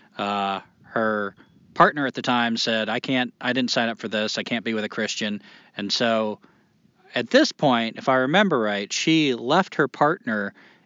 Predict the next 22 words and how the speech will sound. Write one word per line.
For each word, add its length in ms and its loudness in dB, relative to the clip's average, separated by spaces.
and 120 2
was 320 -2
basically 460 2
suicidal. 760 0
She 180 -4
kinda, 400 0
you 140 -2
know, 160 0
didn't 420 -2
care 240 4
what 140 -2
happened 320 0
to 140 -2
her. 120 -2
She 140 -6
thought 240 -2
that 100 -4
was 100 -8
pretty 220 -2
much 260 -4
the 140 -2
end. 300 -4